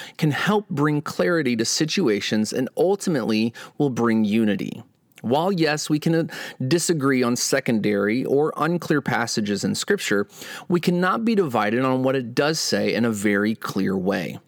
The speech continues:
This is one of the reasons I'm doing this podcast. I want to illuminate what Scripture teaches so that unity can be built amongst the believers who listen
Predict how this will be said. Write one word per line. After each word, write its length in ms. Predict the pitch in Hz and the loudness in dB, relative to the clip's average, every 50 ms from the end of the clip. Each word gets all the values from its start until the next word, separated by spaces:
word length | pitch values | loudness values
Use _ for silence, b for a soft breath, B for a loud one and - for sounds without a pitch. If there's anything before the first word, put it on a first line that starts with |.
| _ _ B B B B B B B B | _ _ B B B B B B B B
This 440 | 120 131 143 180 156 123 120 - - | -4 0 2 2 2 2 0 -2 -2
is 140 | 135 123 127 | -2 0 0
one 140 | 131 131 | 0 2
of 60 | 143 143 | 2 2
the 60 | 156 | 2
reasons 440 | 156 151 123 117 117 131 127 117 127 | 2 2 0 0 0 0 0 0 0
I'm 160 | 113 117 113 | 0 0 2
doing 260 | 123 117 113 110 107 | 2 2 2 2 2
this 140 | 107 107 - | 2 0 -2
podcast. 800 | - - 175 196 226 - - 104 85 76 - - - - - - B B B B B B B B | -2 -2 -2 -2 -2 -4 -4 -6 -6 -6 -8 -10 -12 -12 -14 -16 B B B B B B B B
I 80 | B 123 | B 0
want 160 | 151 180 185 | 0 2 2
to 80 | 185 170 | 2 2
illuminate 540 | 156 156 165 190 220 269 247 185 143 135 | 2 2 2 2 2 2 2 0 0 0
what 100 | 127 131 | 0 0
Scripture 420 | - - - - 165 156 - 151 143 | -2 -2 0 0 -2 0 0 -2 -2
teaches 600 | - - - 214 202 - - 95 80 69 - - - | 0 0 0 0 0 0 0 0 0 -2 -4 -6 -6
so 160 | - - 170 160 | -2 0 0 2
that 160 | 151 135 117 | 2 0 0
unity 560 | 135 127 139 165 190 208 196 139 117 113 113 | -2 0 0 2 2 2 2 2 2 0 0
can 160 | - 135 131 | 0 0 2
be 100 | 123 127 | 2 2
built 440 | 123 117 110 151 156 143 123 120 - | 0 0 0 2 2 2 2 0 -2
amongst 340 | - 120 117 120 117 - - | 0 0 0 0 0 -2 -2
the 60 | 139 | -2
believers 580 | 127 120 123 127 151 170 156 110 107 104 104 - | 0 0 0 2 0 0 0 0 0 0 0 2
who 100 | - 139 | 0 2
listen 480 | 135 160 180 165 - - 101 101 101 | 2 2 0 0 0 -2 0 0 -2